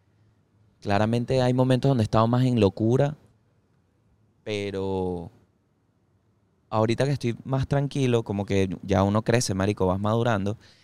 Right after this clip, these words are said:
he conectado, yo era así, yo fui muy tranquilo, pequeño, marico, tranquilazo,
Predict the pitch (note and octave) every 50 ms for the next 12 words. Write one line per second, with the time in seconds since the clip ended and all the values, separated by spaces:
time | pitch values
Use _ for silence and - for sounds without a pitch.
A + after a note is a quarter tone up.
0 | _ _ - A#2 - - C#3+ C#3+ B2+ A2 - G#2+ A2+ - - A#2+ A#2 A#2+ C#3 C#3+
1 | B2+ A2 G#2 - - C#3 A#2+ G#2+ - - _ _ _ _ _ _ _ _ _ _
2 | _ _ _ _ _ _ _ _ G#2 G#2 - - - D#3 E3 C#3+ B2 A#2+ A2+ -
3 | - B2+ B2+ A#2+ - C3 B2 A#2+ - - - - C3 C#3+ C#3 A#2+ G#2 G2+ G2+ G2+
4 | G2+ G2+ - - F#2+ - G2 F#2+ F#2 - - G2 F#2 F2+ F2+ G2+ G#2 G#2+ G#2+ G#2+
5 | G#2+ G#2+ G#2+ A2 G#2+ - - G#2+ G#2+ A2+